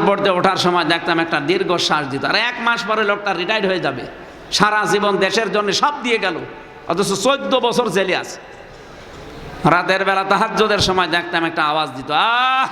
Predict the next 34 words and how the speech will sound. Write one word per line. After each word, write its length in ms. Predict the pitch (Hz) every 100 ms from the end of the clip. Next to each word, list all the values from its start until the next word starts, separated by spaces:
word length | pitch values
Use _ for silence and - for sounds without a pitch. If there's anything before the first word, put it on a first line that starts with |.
| - - - - - - - -
আমার 180 | 165 185
মনে 140 | 208
হয় 100 | 214
এটা 120 | 214
আরো 260 | 196 208 254
সে 140 | 247
যে 140 | 196 180
ধাক্কা 300 | 170 165 147
খেয়েছে। 360 | - 110 - - - - - - - - - 131
জালেম 440 | 131 175 196 226 226
এমনি 260 | 226 226 214
পড়েছে, 640 | 247 294 240 311 294 254 208
কত 220 | 269 285 294
মানুষের 500 | 285 311 302 311 302
বরদোয়া 400 | 302 311 311 302
লিখে 220 | 269 302
আছে 140 | 311
আপনি 160 | 311 277
জানেন? 440 | 294 359 392 320 262 - - - - - - - - - - - - - - -
আমার 200 | 156 214
ছোট 300 | 196 208 294
মেয়েটার 420 | 320 311 320 320 302
পর্যন্ত 400 | 359 392 359 330
বরদোয়া 420 | 285 285 247 240
লিখে 260 | 208 180
আছে। 220 | - - - - - - 196 220 285 330 - - - 202 - - - - -
পিজন 320 | 190 202 233
ভ্যানের 240 | 196 220 233
সাথে 220 | 226 220
ও 100 | 220
ঝুলেছিল, 580 | 165 214 226 196 202 165
আমরা 220 | 190 220
হয়তো 180 | 214 226
দেখেননি। 460 | 214 240 262 294